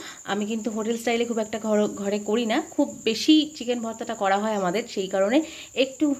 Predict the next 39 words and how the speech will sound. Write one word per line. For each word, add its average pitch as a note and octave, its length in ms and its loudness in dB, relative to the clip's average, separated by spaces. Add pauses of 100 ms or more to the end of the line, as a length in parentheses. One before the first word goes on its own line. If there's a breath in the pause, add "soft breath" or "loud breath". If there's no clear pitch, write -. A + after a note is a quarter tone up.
(160)
ঘরোয়া G#3+ 360 0
এবং A3+ 200 -2
সিম্পল A3 380 -4
স্টাইলে A3 360 -2
করি। A3 300 0 (260 loud breath)
তো A#3 60 -4
সেটাই A#3+ 260 2
ভাবলাম B3 260 2
তোমাদের G#3+ 220 -2
সঙ্গে A3 180 -4
আজকে G#3+ 140 -4
একটু - 140 -10
শেয়ার D#3+ 300 4
করি। E3+ 240 2 (320 loud breath)
তো A#3+ 240 2
এখানে A#3+ 340 0 (100)
পেঁয়াজটা A3 440 0
কুচো A#3 320 -8
করে A#3+ 240 0
নিয়ে B3 320 4 (160)
লাল G3 240 2
লাল G#3 140 4
করে A#3 180 0
ভেজে G#3 260 0
নিয়েছি, A#3 340 -2
তার F#3+ 200 -2
মধ্যে G3+ 260 -2
সাদা G3+ 380 -2
তেল G#3 340 2 (400 loud breath)
দিয়েছি। A#3+ 380 -2
আর B3 140 4 (100)
চিকেন B3 260 -2
ভর্তা B3 260 -2
কিন্তু C4 200 -2
সাদা G3+ 300 0
তেলেই A3 280 0
তৈরি G#3 300 0
করা G3+ 220 2
হয়, A3 160 -2